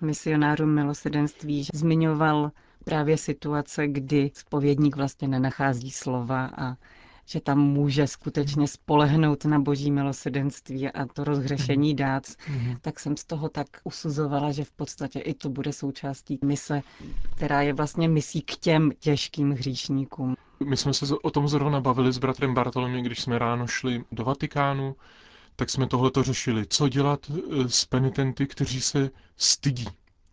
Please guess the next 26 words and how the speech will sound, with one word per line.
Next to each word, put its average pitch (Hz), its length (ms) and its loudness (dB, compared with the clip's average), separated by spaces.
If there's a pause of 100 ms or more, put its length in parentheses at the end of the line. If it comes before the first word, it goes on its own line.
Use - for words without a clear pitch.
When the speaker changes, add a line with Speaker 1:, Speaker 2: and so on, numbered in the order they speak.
(220)
Speaker 2:
To 143 120 2
je 143 160 4
někdy 143 460 0 (440)
až - 180 -4
smutné, 139 560 0
co 131 460 2
jaksi 131 640 0 (200)
se - 220 -2
děje. 139 340 6 (200)
Já 131 200 4
jaksi 139 300 4
vidím, 139 320 2
že 131 180 2
ten 131 300 -4
člověk 131 340 -2
něco 139 240 0
má 139 240 6
na 123 80 0
srdci, 120 380 -4
něco 120 260 -2
by 131 100 -2
chtěl 131 360 2
říct, 131 420 -6 (400)
ale 123 400 2
stydí 135 500 -6
se, 127 380 -4